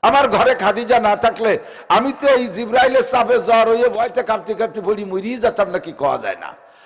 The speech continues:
আমি যে নবুয়তি হয়েছে তাই তো আমি টের পাইনি, আমার খাদিজা আমারে বুঝাই দিছে।" স্ত্রী তো এমনই হওয়া দরকার, ঠিক না? খুশি হইয়া হুজুর দোয়া করছে, সেই দোয়া কবুল হয়ে গেছে।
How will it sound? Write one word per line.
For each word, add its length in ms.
আমি 200
যে 140
নবুয়তি 560
হয়েছে 280
তাই 260
তো 160
আমি 120
টের 220
পাইনি, 260
আমার 180
খাদিজা 420
আমারে 240
বুঝাই 300
দিছে।" 420
স্ত্রী 300
তো 140
এমনই 320
হওয়া 200
দরকার, 360
ঠিক 160
না? 220
খুশি 300
হইয়া 340
হুজুর 280
দোয়া 280
করছে, 360
সেই 220
দোয়া 220
কবুল 320
হয়ে 200
গেছে। 280